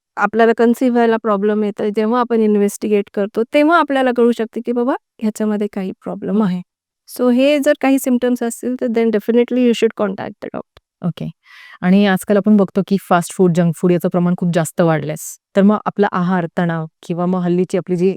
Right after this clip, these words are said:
Speaker 2: जीवनशैली आहे, याचा, अ, पाळीवर काही परिणाम होतो का?
Speaker 1: नक्कीच होतो. आता जर आपण ऐकलं असेल किंवा पाहिलंही असेल आपल्या फ्रेंड्समध्ये किंवा ह्याच्यामध्ये, की मुलींना पाळी लवकर येते.
Speaker 2: लवकर येते,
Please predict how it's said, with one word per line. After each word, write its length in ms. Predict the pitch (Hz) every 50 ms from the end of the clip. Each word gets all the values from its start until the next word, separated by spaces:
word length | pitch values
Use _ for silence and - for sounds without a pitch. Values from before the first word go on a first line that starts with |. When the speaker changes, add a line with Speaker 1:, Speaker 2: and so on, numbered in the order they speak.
| - 185
Speaker 2:
जीवनशैली 560 | 180 175 175 180 185 - 190 170 160 160 165
आहे, 200 | 156 151 151 151 - _ _ _ _ _ -
याचा, 380 | 202 196 185 - 233 240 247 262
अ, 240 | 247 - - - 190 185 185 185 180 180 180 180 - _ -
पाळीवर 320 | - 190 185 196 196 208 220
काही 200 | - 190 180 196 196 _ _ _ -
परिणाम 320 | 202 190 180 180 190 202
होतो 240 | 196 208 185 - 147
का? 140 | - - - - _ - - - - -
Speaker 1:
नक्कीच 460 | 262 262 - _ - - 320 302 -
होतो. 340 | 254 202 - - 160 - - - -
आता 360 | - 208 214 - 240 247 254 247
जर 220 | 240 254 254 247
आपण 600 | 233 196 208 - 233 233 233 233 240 233 233 233 233 226 -
ऐकलं 380 | - 202 208 - 220 220 220 214
असेल 220 | 208 - 226 202 202 -
किंवा 200 | 214 214 220 220 -
पाहिलंही 440 | 214 202 196 208 208 202 202 202 196
असेल 380 | 185 185 - - - - -
आपल्या 280 | - - - - 202 196
फ्रेंड्समध्ये 800 | 196 - 214 196 196 196 196 - - 180 180 180 202 170 170 180 -
किंवा 200 | - 196 196 190
ह्याच्यामध्ये, 680 | 202 202 190 - - 196 190 190 190 185 202 - 220 302 _ _ - - - _ _ _ _ -
की 340 | - 294 311 320 339 339 330
मुलींना 440 | 302 285 262 269 277 277 277 294
पाळी 340 | 285 - 233 214 220 240 240
लवकर 300 | 208 185 196 - - 202
येते. 180 | 185 - - 175
Speaker 2:
लवकर 260 | 165 147 - - 160
येते, 140 | 151 -